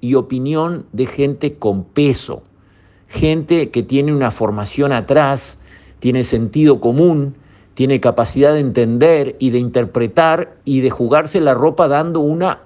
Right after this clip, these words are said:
opinión. Esto está bien y esto está mal. Eso le hace bien a una sociedad.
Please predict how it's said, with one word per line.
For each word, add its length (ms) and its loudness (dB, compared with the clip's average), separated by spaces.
opinión. 800 0
Esto 340 2
está 300 2
bien 680 0
y 180 2
esto 200 2
está 420 -2
mal. 440 -2
Eso 240 0
le 140 2
hace 200 -2
bien 360 0
a 80 0
una 240 -6
sociedad. 580 -6